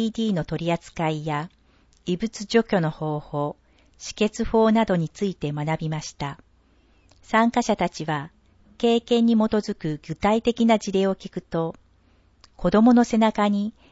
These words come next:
エーイーディーパッドを貼るときは、どのように体を持ち上げたらいいの？や、骨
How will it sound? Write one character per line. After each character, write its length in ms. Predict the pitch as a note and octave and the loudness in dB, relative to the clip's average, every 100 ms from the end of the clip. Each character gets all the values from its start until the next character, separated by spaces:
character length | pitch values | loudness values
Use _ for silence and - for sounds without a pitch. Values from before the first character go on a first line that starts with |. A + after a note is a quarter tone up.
| _ | _
エ 80 | G3+ | 2
ー 240 | A3+ A#3+ A#3+ | 4 4 2
イ 0 | |
ー 20 | |
デ 100 | A#3 | 0
ィ 20 | |
ー 60 | A#3 | 0
パ 100 | A3 | 2
ッ 80 | A3 - | 0 2
ド 100 | F3 | 2
を 40 | |
貼 120 | E3+ | 2
る 100 | D#3+ | -4
と 140 | - D#3 | -4 -4
き 140 | D3+ | -4
は、 260 | D3 C#3 - _ _ _ D3+ | -4 -6 -10 _ _ _ -4
ど 160 | F#3 | 2
の 140 | A#3+ C4+ | 6 6
よ 160 | A3+ | 6
う 40 | G3 | 4
に 100 | D#3+ | 0
体 460 | - D#3 E3+ F#3 G3 | -4 -4 0 2 2
を 20 | |
持 140 | F#3 | 0
ち 120 | - | 0
上 80 | G#3+ | 0
げ 100 | A3+ | 2
た 100 | G3+ | 0
ら 100 | D#3 | 0
い 140 | D#3+ G3 | 0 0
い 60 | |
の？ 260 | D#3 D3+ A3 _ _ _ _ - | -2 -4 -6 _ _ _ _ -6
や、 300 | D3+ D3 E3 _ _ _ _ - | -4 -4 -8 _ _ _ _ -4
骨 200 | F3+ | 0